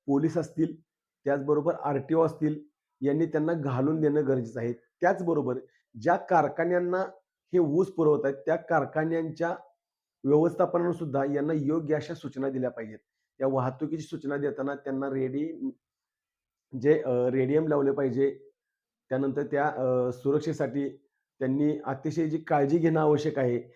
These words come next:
ती काळजी घेतल्याशिवाय ट्रॅक्टर ज्या ठिकाणावरून भरला जातो, तिथून कारखान्याकडं जाता कामा नये,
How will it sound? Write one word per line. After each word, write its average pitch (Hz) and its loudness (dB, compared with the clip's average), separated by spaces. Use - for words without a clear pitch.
ती 214 -2
काळजी 175 4
घेतल्याशिवाय 151 -2
ट्रॅक्टर 147 -2
ज्या 156 2
ठिकाणावरून 151 -2
भरला 131 0
जातो, 147 -2
तिथून 147 -6
कारखान्याकडं 139 0
जाता 139 2
कामा 151 0
नये, 147 -2